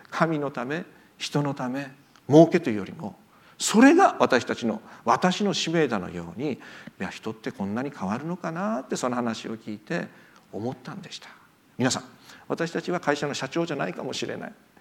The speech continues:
経営者じゃないかもしれない、ビジネスマンじゃないかもしれない。しかし、誰でも天を見上げる、神様を見る。じゃあ、もう一度最後に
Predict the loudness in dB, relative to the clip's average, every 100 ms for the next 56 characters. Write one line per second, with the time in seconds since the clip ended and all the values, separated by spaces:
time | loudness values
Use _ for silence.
0 | -20 -6 4 6 6 2 0 0 -2 -4
1 | -6 -6 -10 -12 -16 _ -20 -20 -4 2
2 | 4 4 2 0 2 2 0 0 -2 -2
3 | -6 -8 -14 -20 _ -12 -6 -6 -4 -2
4 | -4 -6 -20 _ _ 0 2 4 2 -2
5 | -6 -6 -8 -8 -8 -8 -10 -12 -10 -10
6 | -10 _ _ -20 -20 -6 0 2 2 0
7 | -2 0 0 -2 -4 -14 -20 -10 -4 -4
8 | -4 -10 -20 _ _ _ _ _ -6 -4
9 | -4 -6 -6 -6 -6 -4 -4 -6 -6 -6
10 | -4